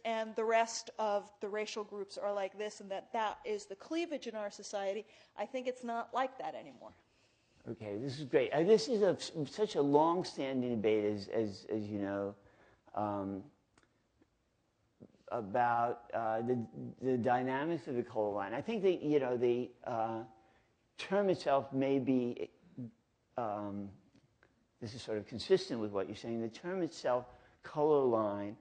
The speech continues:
Speaker 2: may be effective in some ways and ineffective in others. And, uh, Du,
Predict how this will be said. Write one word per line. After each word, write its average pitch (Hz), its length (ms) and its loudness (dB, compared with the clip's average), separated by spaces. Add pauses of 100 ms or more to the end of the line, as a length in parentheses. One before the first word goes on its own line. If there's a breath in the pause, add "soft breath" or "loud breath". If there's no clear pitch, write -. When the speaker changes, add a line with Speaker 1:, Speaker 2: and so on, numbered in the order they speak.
(240 soft breath)
Speaker 2:
may 147 320 4
be 151 200 6
effective 147 440 0
in 131 100 -2
some 131 280 -2
ways 117 260 0
and 117 160 -2
ineffective 127 640 -2
in 110 80 0
others. 104 380 0
And, 127 180 -2
uh, 117 380 0
Du, 120 200 0